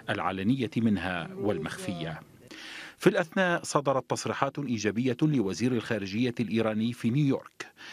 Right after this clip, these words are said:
أكد فيها استئناف المفاوضات قريبا مع التمسك بالثوابت التي أعلن عنها إبراهيم رئيسي بصرامة.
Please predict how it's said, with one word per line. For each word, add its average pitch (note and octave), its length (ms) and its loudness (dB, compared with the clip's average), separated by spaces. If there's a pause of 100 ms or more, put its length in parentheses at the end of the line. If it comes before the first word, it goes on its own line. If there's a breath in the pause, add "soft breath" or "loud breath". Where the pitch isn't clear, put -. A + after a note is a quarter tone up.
(180 loud breath)
أكد G#2 300 -2
فيها A#2 300 -4
استئناف G#2 480 -4
المفاوضات G2+ 800 0
قريبا G2 720 -4 (340 loud breath)
مع E2+ 180 0
التمسك A2+ 600 -2
بالثوابت A2+ 680 -2
التي A2 380 -2
أعلن G#2 320 -2
عنها G2 460 -2
إبراهيم G2 440 -4
رئيسي F#2 640 -6
بصرامة. F2 580 -4